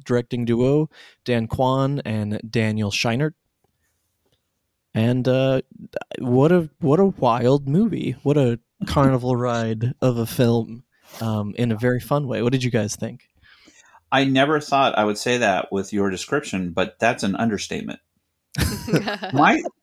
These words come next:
Speaker 2: senses were blown out of the water. In fact, so much so, I just got to the point where I couldn't believe or trust anything or what in the world's going on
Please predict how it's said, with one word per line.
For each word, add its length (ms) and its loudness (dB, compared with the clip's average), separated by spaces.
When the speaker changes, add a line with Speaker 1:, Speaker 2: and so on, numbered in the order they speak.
Speaker 2:
senses 560 -2
were 220 2
blown 840 0
out 180 0
of 80 0
the 60 0
water. 440 -2
In 80 -6
fact, 240 -2
so 180 -2
much 200 -2
so, 380 -4
I 160 -4
just 340 -8
got 220 0
to 80 -6
the 80 -6
point 220 -4
where 100 -4
I 60 -6
couldn't 400 -4
believe 360 -2
or 120 -4
trust 380 -4
anything 440 -4
or 200 -6
what 200 -2
in 60 -10
the 60 -4
world's 240 -2
going 260 -4
on 400 -4